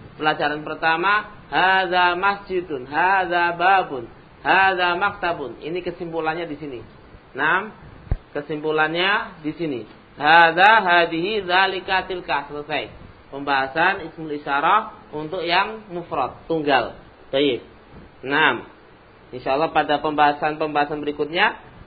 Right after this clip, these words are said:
naam, tentang jamak dan musanna yang jumlahnya tiga atau lebih dan yang jumlahnya dua, insyaallah. Baik, berarti pembahasan selesai tentang asmaul isyarah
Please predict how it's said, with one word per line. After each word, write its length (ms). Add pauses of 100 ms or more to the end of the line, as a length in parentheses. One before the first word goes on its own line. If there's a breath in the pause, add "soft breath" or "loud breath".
(100)
naam, 400 (480)
tentang 640 (480)
jamak 560
dan 320
musanna 640 (240)
yang 320
jumlahnya 880 (800)
tiga 480
atau 160
lebih 400 (560)
dan 400
yang 240
jumlahnya 560
dua, 320
insyaallah. 480 (800)
Baik, 320 (160)
berarti 240
pembahasan 720
selesai 400
tentang 480 (560)
asmaul 720
isyarah 640